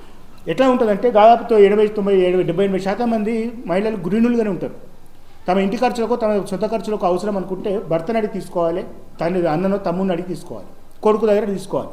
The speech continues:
కానీ రేవంత్ రెడ్డి గారు ప్ర-, దుష్ప్ర-, కాంగ్రెస్ పార్టీ చేసిన దుష్ప్రచారం ఏంటంటే, మహిళల్ని మోసం చేయడానికి, అత్తకు నాలుగు వేలు పింఛన్ ఇస్తా,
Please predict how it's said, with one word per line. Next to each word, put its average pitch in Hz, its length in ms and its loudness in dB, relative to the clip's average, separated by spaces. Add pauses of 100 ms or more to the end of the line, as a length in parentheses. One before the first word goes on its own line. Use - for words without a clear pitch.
(680)
కానీ 226 320 4
రేవంత్ 240 380 6
రెడ్డి 226 180 2
గారు 208 280 6
ప్ర-, 170 760 4
దుష్ప్ర-, 147 280 -2
కాంగ్రెస్ 202 420 -2
పార్టీ 208 200 0
చేసిన 190 160 -2
దుష్ప్రచారం 185 500 -4
ఏంటంటే, 170 560 -4 (540)
మహిళల్ని 214 340 6
మోసం 202 280 0
చేయడానికి, 180 520 0 (840)
అత్తకు 262 300 2 (880)
నాలుగు 233 220 4
వేలు 269 160 8
పింఛన్ 247 260 2
ఇస్తా, 302 280 0